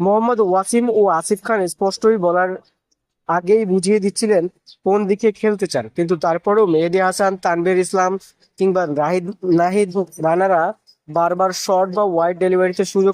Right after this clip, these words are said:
করে দিচ্ছিলেন ব্যাটারদের জন্য। শরীফুল ইসলাম ভালো শুরু করলেও ইনিংসের মাঝপথে ছন্দ হারিয়ে ফেলেছেন। তানজিম হাসান আবার বল ধরতেই পারছিলেন না। অতিরিক্ত স্লিপ নিয়েও কোনো লাভ হয়নি।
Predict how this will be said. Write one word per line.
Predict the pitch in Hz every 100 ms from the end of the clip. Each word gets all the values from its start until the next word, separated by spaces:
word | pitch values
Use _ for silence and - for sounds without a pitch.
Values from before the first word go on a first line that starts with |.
| 196
করে | 180
দিচ্ছিলেন | 151 143 180 208 175
ব্যাটারদের | 165 160 156 135
জন্য। | 127 117 110 _ _ -
শরীফুল | - 208 220 - 240
ইসলাম | 226 240 240 202
ভালো | 180 180 202
শুরু | 190 190
করলেও | 196 202 220 185
ইনিংসের | 160 170 196 175
মাঝপথে | 156 160 - 180 202 190
ছন্দ | 180 165 170 170
হারিয়ে | 170 170 170
ফেলেছেন। | 147 131 139 117 139 _ _ _ _ -
তানজিম | 170 180 170 190 196 180
হাসান | 165 156 180 180 180 -
আবার | 156 175 160
বল | 160 170 160
ধরতেই | 160 - 190
পারছিলেন | 175 147 151 139 123
না। | 113 _ _ _ _ -
অতিরিক্ত | 185 214 214 226 214
স্লিপ | - 180 196 185
নিয়েও | 185 208 196
কোনো | 175 175 151
লাভ | 143 143
হয়নি। | 131 117